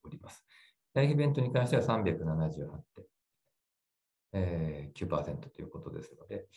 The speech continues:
まあ、こちらもともに順調に推移しておりまして、えー、対四半期、えー、まあ、対前、ごめんなさい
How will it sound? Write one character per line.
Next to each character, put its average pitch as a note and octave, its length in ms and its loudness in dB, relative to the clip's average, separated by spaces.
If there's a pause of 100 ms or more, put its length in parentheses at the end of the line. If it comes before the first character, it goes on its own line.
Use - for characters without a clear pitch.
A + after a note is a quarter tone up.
(220)
ま D#3+ 60 2
あ、 - 20 0
こ D#3 80 6
ち D3+ 100 6
ら C#3 80 8
も A2+ 120 6
と A2 120 4
も G2+ 140 6
に G#2 180 0
順 F2 220 0
調 E2 160 -2
に F#2+ 160 4
推 E2+ 220 -2
移 - 40 -10
し - 80 -16
て - 160 -12
お D#2 80 -4
り C#2+ 120 -8
ま - 100 -6
し - 120 -16
て、 C#3+ 240 0 (340)
え A2+ 260 4
ー、 - 20 -2
対 C#3+ 200 4
四 G#2+ 140 -2
半 A#2 240 0
期、 - 260 -6 (260)
え - 420 0
ー、 - 40 -8 (280)
ま F2+ 320 2
あ、 - 80 -10 (180)
対 G#2 180 2 (160)
前、 - 240 -8
ご F#2 80 -6
め D#2+ 60 0
ん - 20 -4
な - 60 -6
さ D#2 60 -4
い - 140 -12